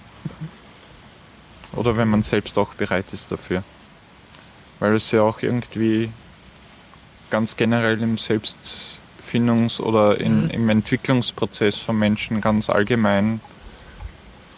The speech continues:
Speaker 1: oft so ist, dass wenn man über gewisse Dinge stolpert, sie zu dem Zeitpunkt nicht annehmen kann, sie auch gar nicht so wirklich wahrnimmt.
Speaker 2: Mhm.
Speaker 1: Und das ist bei mir auch das, was ich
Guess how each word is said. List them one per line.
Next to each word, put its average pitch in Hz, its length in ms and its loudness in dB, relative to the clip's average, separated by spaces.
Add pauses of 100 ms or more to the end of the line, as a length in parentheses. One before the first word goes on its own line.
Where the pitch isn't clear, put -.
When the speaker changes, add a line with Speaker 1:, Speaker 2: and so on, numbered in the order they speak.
(540)
Speaker 1:
oft - 280 0
so 123 220 0
ist, - 600 -2
dass - 840 -2 (280)
wenn 110 200 2
man 117 440 4
über 120 180 2
gewisse 117 540 0
Dinge 120 320 0
stolpert, 123 680 2
sie 117 420 0
zu - 160 -2
dem 113 220 0
Zeitpunkt 120 540 -2
nicht 117 200 -2
annehmen 120 440 2
kann, 117 280 0
sie - 160 0
auch 107 200 0
gar 107 120 2
nicht 110 220 -2
so 110 160 -4
wirklich 113 380 -4
wahrnimmt. 104 560 2 (420)
Speaker 2:
Mhm. 147 300 -10 (260)
Speaker 1:
Und 110 180 0 (920)
das - 180 0
ist - 200 0
bei - 100 2
mir 131 260 4
auch 135 160 -2 (1500)
das, - 160 0
was 123 180 2
ich - 540 -12